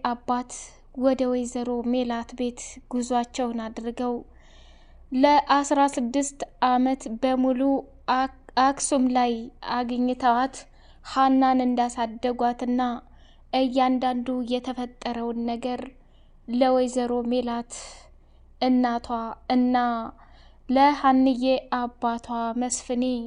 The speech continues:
እያንዳንዱ የተፈጠረውን ነገር ተናገሩ። ባዩሽና እርግብ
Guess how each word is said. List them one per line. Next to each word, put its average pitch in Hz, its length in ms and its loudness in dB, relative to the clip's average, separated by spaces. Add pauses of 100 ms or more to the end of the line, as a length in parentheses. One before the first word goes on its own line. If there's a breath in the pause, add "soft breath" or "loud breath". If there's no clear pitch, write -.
(520 soft breath)
እያንዳንዱ 240 1000 -2
የተፈጠረውን 240 920 -6
ነገር 233 480 -6
ተናገሩ። 240 760 -2 (920 loud breath)
ባዩሽና 277 760 4 (440)
እርግብ 262 480 -2